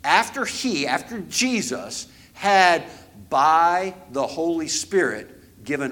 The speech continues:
orders to the apostles." Interesting. Notice that Jesus gave those orders by the power of the Holy Spirit. So don't miss this. The Holy Spirit was the source and power of Jesus' earthly ministry.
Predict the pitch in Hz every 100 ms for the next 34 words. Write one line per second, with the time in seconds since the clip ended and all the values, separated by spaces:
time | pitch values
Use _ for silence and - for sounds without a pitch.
0 | 135 156 147 131 135 127 120 117 107 87
1 | - - - - - _ _ _ - -
2 | - - - - - 175 - - - -
3 | - - - 135 196 196 - 127 113 170
4 | 202 156 147 - 156 156 139 131 - 156
5 | 180 127 123 123 - - - - 131 139
6 | 143 139 131 - 123 117 120 113 117 113
7 | 110 101 - 110 107 104 98 107 - -
8 | - 208 190 - - - - - - 165
9 | 170 170 175 147 - - - - - -
10 | - 123 - 180 202 214 - - 147 135
11 | 139 123 107 95 101 - 151 165 202 196
12 | - 151 156 - 143 113 110 104 117 -
13 | - - - 117 101 131 147 139 147 -
14 | 117 117 107 117 107 104 87 - 90